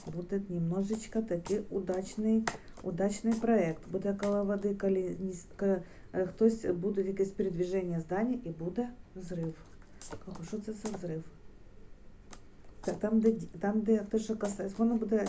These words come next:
деньги стоїть і буде підвішене состояння. Так, Каховка. Буде, буде тяжеленько, буде гаряченько. Можуть бути жертви чоловічі.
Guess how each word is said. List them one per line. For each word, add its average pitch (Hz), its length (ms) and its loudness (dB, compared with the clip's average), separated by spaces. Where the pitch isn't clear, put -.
деньги 175 340 4
стоїть 254 440 4
і - 20 -2
буде 202 400 0
підвішене 202 680 4
состояння. 170 720 0
Так, - 300 -6
Каховка. 175 680 4
Буде, 202 420 6
буде 180 420 2
тяжеленько, 240 720 2
буде 165 320 0
гаряченько. 196 760 2
Можуть 208 480 4
бути 190 180 0
жертви 175 400 -4
чоловічі. 165 520 -4